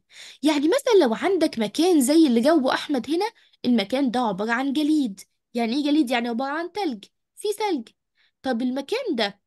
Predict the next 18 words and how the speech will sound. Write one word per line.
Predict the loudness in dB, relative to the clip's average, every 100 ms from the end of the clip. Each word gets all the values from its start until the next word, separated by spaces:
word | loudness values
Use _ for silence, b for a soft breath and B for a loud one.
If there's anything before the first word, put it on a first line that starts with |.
| -6
لما | -4 -2
هو | -2 -2
فيه | 0 -2
جليد، | -2 -4 -4 -6 -10 _ _ _ _
ده | -6 -4
هيأثر | -4 -6 -10 -6 -4
عليا، | -4 -4 -4 -4 -4 -4
هيخليني | -4 -6 -4 0 0 -2
لو | -4 -6
رحت | -8 -10 -10
المكان | -8 -8 -6 -4 -4
ده | -4 -6 -8 _ _ _
لازم | -2 0 0 -2 -4 -6 -4
ألبس | -2 -2 -4 -6 -6
جاكيت | -6 -6 -6
وألبس | -4 -4 -6 -10 -6
ملابس | -4 -4 -4 -6
ايه؟ | -4 -2 -2